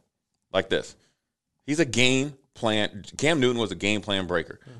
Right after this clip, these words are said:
Speaker 1: Luke McCaffrey's not that.
Speaker 2: Right.
Speaker 1: Cade Warner's not that. Farniak's not that. So, but the optics right now, when you're on a losing program, everything is magnified.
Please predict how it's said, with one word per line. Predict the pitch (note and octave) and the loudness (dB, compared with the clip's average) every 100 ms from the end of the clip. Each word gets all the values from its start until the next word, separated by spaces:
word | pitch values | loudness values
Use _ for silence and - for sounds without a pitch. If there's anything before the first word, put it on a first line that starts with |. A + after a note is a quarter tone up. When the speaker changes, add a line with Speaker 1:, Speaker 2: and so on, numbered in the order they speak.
| - _ | -20 _
Speaker 1:
Luke | A#2 A#2+ | -4 -2
McCaffrey's | G#2 G2+ F#2+ E2+ | 2 2 2 -4
not | D#2 D2 | -6 -6
that. | D#2 - _ _ | -10 -12 _ _
Speaker 2:
Right. | A#2+ G2+ - | -8 -8 -2
Speaker 1:
Cade | A2 A#2+ | 2 2
Warner's | G2+ G2+ F2 D#2 | 2 0 -2 -6
not | C#2+ | -8
that. | - D#2+ - _ _ - | -8 -10 -14 _ _ -4
Farniak's | B2 B2 G2 D#2+ - | 0 2 0 -4 -8
not | C#2 C2+ | -12 -8
that. | B1+ - _ _ | -8 -8 _ _
So, | - A#2 G2+ | 2 4 4
but | - D#3+ D3+ - - _ _ _ _ | 6 8 8 4 -8 _ _ _ _
the | - - - | -2 2 4
optics | F3+ - A#2 G2 - - - _ | 4 2 0 -2 -4 -12 -20 _
right | G2+ F2+ | 2 4
now, | F2+ E2+ E2 E2 F2+ _ _ _ _ | 2 -2 -2 -6 -10 _ _ _ _
when | G#2 A2+ | -2 0
you're | A2 G#2+ | 2 4
on | G#2 | 4
a | F#2 | 4
losing | G2 B2 A#2 | 2 2 0
program, | F2+ E3 E3 G#2 F2 F2 F2 - _ _ _ _ - | 0 2 2 0 0 -2 -4 -10 _ _ _ _ 2
everything | B2 A#2+ A#2 G#2 | 4 4 2 0
is | F2+ | 2
magnified. | G2+ G2+ E2 - C#2 - | 4 4 2 -2 -2 -2